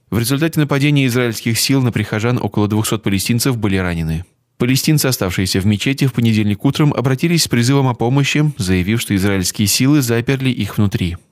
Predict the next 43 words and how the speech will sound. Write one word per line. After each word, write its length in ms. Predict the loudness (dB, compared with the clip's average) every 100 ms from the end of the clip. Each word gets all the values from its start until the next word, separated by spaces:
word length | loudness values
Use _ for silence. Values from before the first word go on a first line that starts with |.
| _ -8
В 80 |
тот 160 | -2 0
же 80 | 0
день 240 | 2 2
израильские 460 | 2 2 0 -2 -2
оккупационные 580 | -2 -4 0 2 2 2
силы 300 | 2 0 0
штурмовали 480 | 0 0 0 0
комплекс 420 | 0 -2 -2 -2 0
мечети 300 | 0 0 0
Алякса, 600 | -2 -4 -4 -2 -2 0
обстреляв 520 | -2 -2 -2 -2 0
палестинских 560 | -2 0 0 0 -2
верующих 480 | 0 0 0 0 -2
пулями 380 | 0 2 2 2
с 100 | 2
резиновым 400 | 2 2 2 0
покрытием, 580 | -2 -4 -2 -2 -4 -6 -10
слезоточивым 680 | -2 -2 0 -2 0 0 0
газом 340 | -2 -2 -2
и 140 | 0
звуковыми 460 | 2 2 2 0 0
бомбами. 520 | -2 -2 -2 0 -2 -6 _ -4
Около 300 | 0 0 2
двухсот 260 | 2 0
двадцати 320 | 0 -2 0
восьми 240 | 0 2 0
человек 400 | 2 2 2 0
были 160 | -2
переведены 440 | 0 0 2 2 0
в 100 | 0
три 160 | -2
больницы 420 | 0 0 0 0 -2
в 60 |
оккупированном 560 | -2 -2 0 2 0 0
Восточном 480 | -2 -2 -2 0 2
Иерусалиме, 640 | 0 -2 -2 -2 -4 -4
и 80 | -2
семь 320 | 0 0 0
находятся 420 | 0 0 -2 -2
в 60 | -2
критическом 480 | -2 -2 -4 -2 -2
состоянии. 720 | -2 -2 -2 -2 -2 -2